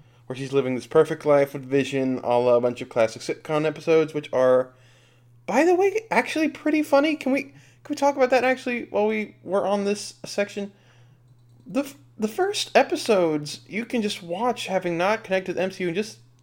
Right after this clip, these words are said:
it's just an episode of a classic sitcom. It's just, you could just watch it.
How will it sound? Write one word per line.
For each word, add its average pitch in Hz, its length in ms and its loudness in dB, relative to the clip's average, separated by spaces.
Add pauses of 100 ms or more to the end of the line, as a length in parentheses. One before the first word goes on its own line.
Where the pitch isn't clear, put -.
(260)
it's - 200 -6
just 339 240 -4
an 214 200 2
episode 185 400 0
of 151 80 -6
a 151 40 -6
classic 151 340 -2
sitcom. 175 560 -6 (1400)
It's - 80 -16
just, - 340 -6 (180)
you 156 100 -14
could - 100 -18
just 175 180 -6
watch 131 560 0
it. - 260 -6